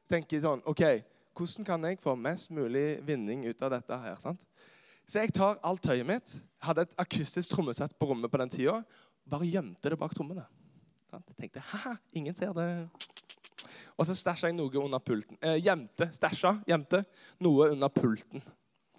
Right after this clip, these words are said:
Eh, så tenkte jeg, «Haha, nå slapp jeg å brette tøy og liksom rydde den i skapet.» Men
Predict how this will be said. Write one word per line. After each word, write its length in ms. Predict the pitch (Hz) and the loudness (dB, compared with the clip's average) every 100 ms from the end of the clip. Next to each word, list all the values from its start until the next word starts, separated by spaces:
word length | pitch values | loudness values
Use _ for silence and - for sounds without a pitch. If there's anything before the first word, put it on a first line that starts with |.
| - - - | -20 -20 -2
Eh, 340 | 127 117 101 98 | 2 4 2 -4
så 160 | - 180 | -4 0
tenkte 320 | 175 123 123 | 0 2 0
jeg, 140 | 113 _ - | -2 _ 2
«Haha, 240 | 277 147 - _ _ _ _ - | 4 2 -4 _ _ _ _ -2
nå 80 | 208 | 0
slapp 400 | - 185 - 277 | 4 2 2 2
jeg 80 | 226 | 4
å 80 | 175 | 4
brette 300 | 196 165 165 | 4 2 6
tøy 300 | 180 214 208 | 6 6 6
og 100 | 165 | 2
liksom 220 | 170 170 | 2 -2
rydde 160 | 156 139 | 0 -2
den 100 | 151 | -4
i 80 | |
skapet.» 880 | - 143 135 127 180 240 196 - - - _ _ | -6 -6 -6 -8 -6 -6 -8 -14 -20 -20 _ _
Men 300 | 175 208 254 | 2 2 2